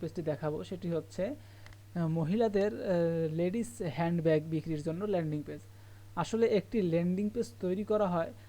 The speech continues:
আমাদের ওয়েবসাইটে যেসব ভিজিটর্স আসে বা যে ট্রাফিকগুলো আসে, তাদেরকে সেলসে কনভার্ট করার জন্য। কেননা শুধুমাত্র ওয়েবসাইটে ভিজিটর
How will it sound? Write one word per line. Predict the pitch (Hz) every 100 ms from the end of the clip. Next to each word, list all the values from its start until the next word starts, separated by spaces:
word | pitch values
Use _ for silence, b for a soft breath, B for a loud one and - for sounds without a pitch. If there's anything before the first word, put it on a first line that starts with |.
| B -
আমাদের | 165 165 175
ওয়েবসাইটে | 175 196 190 208 202
যেসব | 190 196 160
ভিজিটর্স | 165 165 175 196 180 - 170
আসে | - 180
বা | 165 165 156 151
যে | 160 -
ট্রাফিকগুলো | 160 - 214 180 185
আসে, | 160 - 214
তাদেরকে | 185 170 170 - 165 156 B B - -
সেলসে | 233 233 240
কনভার্ট | 233 190 170 175 -
করার | 160 151 147
জন্য। | 147 147 156 - - - - - - - - -
কেননা | 185 214 175 202 B B B - -
শুধুমাত্র | 208 202 240 240 240 233
ওয়েবসাইটে | 190 196 - 208 208
ভিজিটর | 190 170 190 185